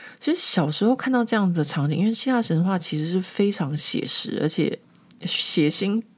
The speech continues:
暴力、色情什么都有的哦，所以对我来说是一个很大的影响。那当然那时候小，太小了，看了很多东西也不记得，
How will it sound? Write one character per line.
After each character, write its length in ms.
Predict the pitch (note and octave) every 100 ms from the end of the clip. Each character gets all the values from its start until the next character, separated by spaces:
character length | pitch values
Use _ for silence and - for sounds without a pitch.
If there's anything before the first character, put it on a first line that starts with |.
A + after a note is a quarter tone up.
| _
暴 240 | - G3+ F3
力、 160 | F#3
色 320 | E3+ - G3
情 240 | D3 - C#3
什 160 | D3
么 80 | C3
都 160 | D3 D3+
有 180 | C#3+ -
的 120 | G1+
哦， 160 | G1+ - - - - - - - - -
所 120 | -
以 60 | D4
对 160 | C4+ C4+
我 140 | F3+
来 120 | D3+
说 240 | D#3 G3+ G3+
是 240 | G3 G3+
一 60 | E3
个 140 | D#3
很 240 | D3+ D#3
大 240 | D3+ C4 A3+
的 100 | F3+
影 280 | - D3 D#3+
响。 320 | E3+ - - - - - - - - C#4+
那 40 |
当 120 | C#4
然 140 | B3+ A#3+
那 80 |
时 100 | B3
候 80 | A3+
小， 160 | A3 F3+
太 220 | - B3+
小 220 | G#3 - -
了， 240 | - -
看 180 | F#3 A#3
了 60 | G3
很 100 | E3
多 100 | D#3
东 160 | E3+
西 60 | F3+
也 80 | E3
不 140 | -
记 200 | - G3
得， 240 | D#3+ -